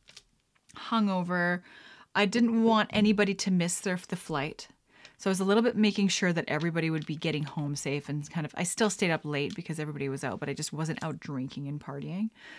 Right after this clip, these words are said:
Um, and then, uh, but I still, like, fell asleep at, like, eleven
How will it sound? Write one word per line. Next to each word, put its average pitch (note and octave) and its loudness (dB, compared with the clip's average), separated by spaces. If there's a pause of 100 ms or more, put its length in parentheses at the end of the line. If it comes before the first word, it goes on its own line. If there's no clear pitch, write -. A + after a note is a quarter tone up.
(640)
Um, F#3 6 (300)
and G3+ 6
then, F#3 6
uh, F3+ 4 (800)
but G#3 4
I G#3 6
still, D4+ 6
like, G3 6
fell F3+ 4
asleep E3+ -2
at, - -6
like, D#3+ -4 (960)
eleven E3+ 0